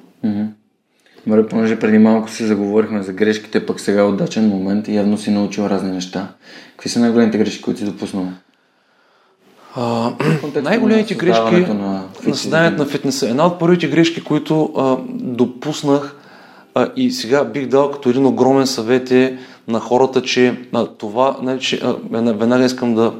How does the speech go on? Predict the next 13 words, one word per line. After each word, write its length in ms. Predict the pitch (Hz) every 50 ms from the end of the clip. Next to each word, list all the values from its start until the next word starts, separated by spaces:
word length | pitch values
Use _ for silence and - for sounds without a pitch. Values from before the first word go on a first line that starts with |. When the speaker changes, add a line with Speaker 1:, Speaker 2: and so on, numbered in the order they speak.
| - -
Speaker 2:
а, 40 | 104
да 260 | 101 95 - 104 107
спомена 340 | - - 117 117 113 123 123
една 220 | 120 123 123 123
книга, 540 | 123 - 120 131 127 120 120 120 127 127 - - - - _ _ _ _ _ _ _ _ - _ -
а 100 | 107 110
именно 680 | 120 131 131 131 127 123 123 120 120 123 123 123 - - -
книгата 760 | - 120 120 120 120 127 123 - - 117 117 117 117 117 - - -
на 440 | 113 113 110 110 110 110 107 104 - -
Майкъл 340 | 107 120 123 120 - 113 107
Гербер 560 | 101 107 117 123 120 107 113 117 117 120 - - - - - _ _ _ _ _ _ _ _ _ _ _ _ _ _ - - _ -
„И 120 | 135 127
мит“. 460 | 123 127 135 123 - - - - -